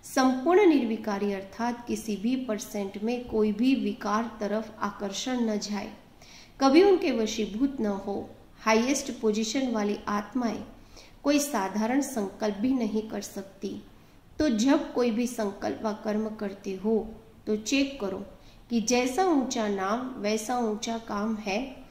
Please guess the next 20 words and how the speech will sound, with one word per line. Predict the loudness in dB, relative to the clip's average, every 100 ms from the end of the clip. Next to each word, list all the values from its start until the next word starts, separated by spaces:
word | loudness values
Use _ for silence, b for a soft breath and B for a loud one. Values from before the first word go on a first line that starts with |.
| B B B
अगर | 2 6 6
नाम | 6 4 4 4 2
ऊंचा, | 0 -2 -2 -4
काम | -2 0 2 2 0
नीचा, | -2 -4 -4
तो | -4 -2
नाम | 0 0 0 -2
बदनाम | -2 -2 0 0
करते | -2 -4 -4 -4 -2
हो। | -2 -2 -6 B B B B
इसलिए | 0 4 6 6
लक्ष्य | 6 2 -4 -6
प्रमाण | -4 -2 -2 -4
लक्षण | -4 -6 -4 -2 -2
धारण | -2 -2 -2 -2
करो, | -2 -4 -4 -8 B B B B
तब | 2 4 2
कहेंगे | 0 -2 -2 0 0
संपूर्ण | 0 -4 -6 -6 -4 -2 0
निर्विकारी | 0 -2 -4 -6 -8 -4 -4 -4